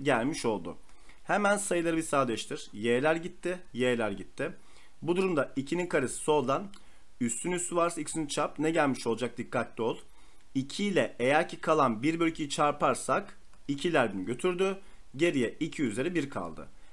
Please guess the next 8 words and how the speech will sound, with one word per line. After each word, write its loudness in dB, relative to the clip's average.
E, 0
soldan 2
dört, 2
sağdan 4
iki, -4
çarparsam 0
da -12
sekiz. -2